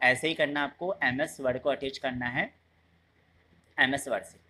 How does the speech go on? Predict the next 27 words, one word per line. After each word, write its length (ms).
तो 60
ये 60
हमने 240
क्या 160
किया, 300
सबसे 340
पहले 180
हमने 260
टॉपिक 360
के 100
नाम 280
क्रिएट 240
किए, 280
उसके 240
बाद 200
में 100
हमने 280
यहाँ 380
पे 180
कुछ 160
पैराग्राफ 500
टाइप 280
किया 240
टॉपिक 360
के 100
according, 340
तो 180